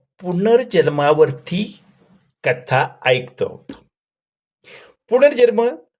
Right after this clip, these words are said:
कोणाला प्राप्त होतो? ज्याची जगण्यावरती आसक्ती असते, इच्छा मागं राहिलेल्या असतात, अशा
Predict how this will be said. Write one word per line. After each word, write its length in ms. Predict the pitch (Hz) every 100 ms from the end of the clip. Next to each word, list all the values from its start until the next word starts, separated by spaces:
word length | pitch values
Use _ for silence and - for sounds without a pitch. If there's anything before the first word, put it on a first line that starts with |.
| _ _ _ _ _
कोणाला 280 | 262 294 262
प्राप्त 300 | 214 - 185
होतो? 560 | - 139 127 - _ _ _ _ _ _ _ _ _ _ _ _ _ _
ज्याची 260 | 143 190 -
जगण्यावरती 640 | - 175 202 226 214 -
आसक्ती 480 | 208 - - 190 160
असते, 240 | 147 - - _ _ _ _ _ _ _ _ _ _ _ -
इच्छा 340 | 147 - 226
मागं 300 | 202 175 180
राहिलेल्या 380 | 143 135 135 120
असतात, 220 | - - - _ _ _ _ _ _ _ _ _ _ _ _ _ _ _ _ -
अशा 280 | 160 254